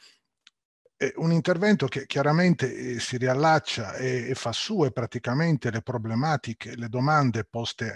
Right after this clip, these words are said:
eh, da Nicola, e, e che,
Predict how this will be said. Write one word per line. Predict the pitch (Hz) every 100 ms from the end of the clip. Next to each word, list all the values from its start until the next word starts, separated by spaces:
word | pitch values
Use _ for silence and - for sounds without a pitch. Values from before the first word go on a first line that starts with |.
| -
eh, | 117 107
da | 113
Nicola, | 113 - 156 120 117 143 - - - - - -
e, | 139 135 - - -
e | 139
che, | - 185